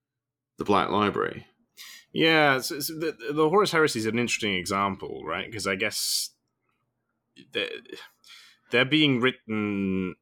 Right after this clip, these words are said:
Speaker 2: based on what we already have, if that makes sense.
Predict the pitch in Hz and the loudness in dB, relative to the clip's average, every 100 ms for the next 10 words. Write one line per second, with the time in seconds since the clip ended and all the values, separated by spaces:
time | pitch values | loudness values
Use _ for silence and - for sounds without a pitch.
0 | _ _ _ _ _ _ _ _ _ _ | _ _ _ _ _ _ _ _ _ _
1 | _ 101 - 107 98 - 101 98 101 95 | _ -20 -4 -2 0 -2 -2 -2 -2 -2
2 | 95 95 92 87 85 - - - 85 76 | 0 0 0 -2 -6 -8 -8 -4 -4 -4
3 | - - 64 - - - - | -10 -16 -16 -14 -16 -16 -20